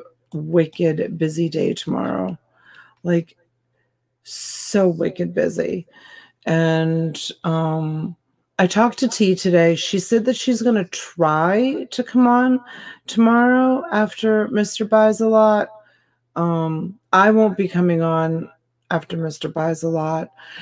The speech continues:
She might come on by herself. I might pop in and say hello,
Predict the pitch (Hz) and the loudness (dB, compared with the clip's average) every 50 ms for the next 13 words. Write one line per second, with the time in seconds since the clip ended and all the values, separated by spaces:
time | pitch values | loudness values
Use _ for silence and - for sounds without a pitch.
0 | - - - 214 175 - - 185 190 196 190 175 - - 185 185 175 170 170 165 | -18 -12 -10 -8 -6 -4 0 0 2 2 2 2 2 0 2 2 4 2 2 2
1 | 170 170 170 170 160 - - 170 165 165 - 170 175 175 175 170 - - 170 175 | 2 2 2 2 0 0 2 0 0 2 0 0 2 2 2 2 0 0 0 0
2 | 175 - 185 175 170 170 165 160 - 170 165 165 156 165 175 165 165 160 160 156 | 0 2 4 4 4 4 2 2 2 2 2 2 2 2 2 4 4 4 4 2
3 | 160 156 151 | 0 -2 -6